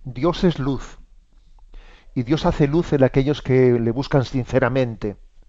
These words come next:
Para ello es importante tener una vida de oración, pues, seria, regular,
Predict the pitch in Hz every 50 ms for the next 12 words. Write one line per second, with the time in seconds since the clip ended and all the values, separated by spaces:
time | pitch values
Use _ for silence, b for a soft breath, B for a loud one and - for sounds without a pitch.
0 | b b b b b b b b 139 123 127 131 151 160 - 160 143 - 139 135
1 | - 147 139 151 143 - 139 135 143 147 135 135 135 127 143 156 156 139 127 131
2 | 127 123 117 - 143 156 165 175 175 165 b b b b b b b b b 127
3 | 117 - - - - - 147 139 131 117 107 107 98 - - - - 139 120 -
4 | 127 127 120 107 117 117 127 135 113 - - - -